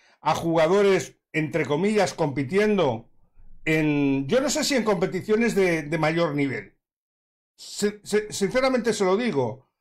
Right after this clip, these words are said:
porque yo no sé si la, em, la competición de Bolivia es mucho mejor que la L D F. No lo sé, lo desconozco porque no, no he seguido los encuentros. Lo que sí que sé es que es una competición que está mucha, mucho más seguida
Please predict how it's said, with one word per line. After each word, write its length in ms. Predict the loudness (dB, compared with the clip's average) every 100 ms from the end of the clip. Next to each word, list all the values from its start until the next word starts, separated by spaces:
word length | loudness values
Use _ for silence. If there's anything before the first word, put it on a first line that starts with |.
| _
porque 220 | -2 2
yo 100 | 2
no 120 | 2 0
sé 120 | -2
si 140 | 0
la, 340 | 2 4 2 -2
em, 440 | -4 -4 -4 -4
la 140 | -4 -2
competición 560 | -2 -2 -2 0 2
de 60 | 2
Bolivia 640 | 2 0 0 2 0 -2 -12 _ _ _ _
es 100 | 0
mucho 300 | 2 2 2
mejor 340 | 0 2 0 2
que 80 |
la 200 | 2 4
L 200 | 2 0
D 140 | 0 0
F. 180 | -2 -6
No 300 | -2 0 0
lo 100 | 2
sé, 180 | 2
lo 120 | 2 0
desconozco 640 | -2 -2 -2 -2 -4 -4
porque 240 | -2 -2
no, 320 | 0 0 -2 -10 _ _
no 240 | -6 0 0
he 60 |
seguido 400 | 0 -2 0 0
los 160 | -2 -4
encuentros. 600 | -4 -2 -2 -2 -6 -8 -14 -2
Lo 120 | 0
que 120 | 2
sí 140 | 0
que 160 | -2 -2
sé 400 | 0 0 -2 -2
es 180 | -2 0
que 200 | 0 2
es 100 | 2
una 400 | 2 0 -2 -6
competición 840 | -4 -2 -2 -4 -2 0 0 -4 -14 _ _ _ _ _
que 60 | -2
está 200 | 2 2
mucha, 540 | 2 2 2 2 -2
mucho 340 | -4 -2 0 0
más 160 | 0
seguida 680 | 0 -2 0 0 0 -2 -6